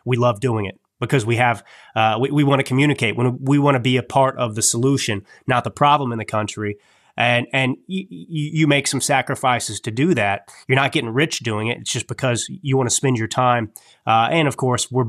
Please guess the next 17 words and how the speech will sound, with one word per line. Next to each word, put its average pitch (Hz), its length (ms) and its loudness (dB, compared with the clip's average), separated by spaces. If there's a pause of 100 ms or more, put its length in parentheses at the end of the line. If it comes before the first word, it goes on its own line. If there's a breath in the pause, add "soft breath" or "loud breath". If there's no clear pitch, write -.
(140)
we're 131 160 4
beneficiaries 120 800 0
of 104 100 -6
you, 123 240 2
of 104 100 -8
actually 117 340 0
having 120 300 0
a, 98 300 -6
a 110 100 -4
really 113 380 -4 (180)
solid, 135 540 4 (160)
wonderful, 139 640 2 (520 loud breath)
loyal 151 320 6
audience 135 480 0
as 101 100 -10
well. 120 420 -4 (300 loud breath)
But 135 240 2